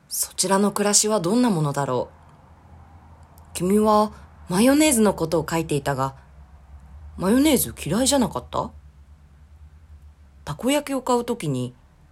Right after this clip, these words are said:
「マヨネーズは？」と聞かれて、「ありえないです」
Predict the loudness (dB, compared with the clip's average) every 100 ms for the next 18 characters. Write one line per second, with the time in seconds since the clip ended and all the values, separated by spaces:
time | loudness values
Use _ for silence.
0 | -20 -20 _ -2 2 2 2 4 6 6
1 | 2 _ _ -12 -10 -4 -2 0 -2 -2
2 | -2 -6 _ _ _ _ _ _ _ 0
3 | 6 8 8 4 0 0 -2 -4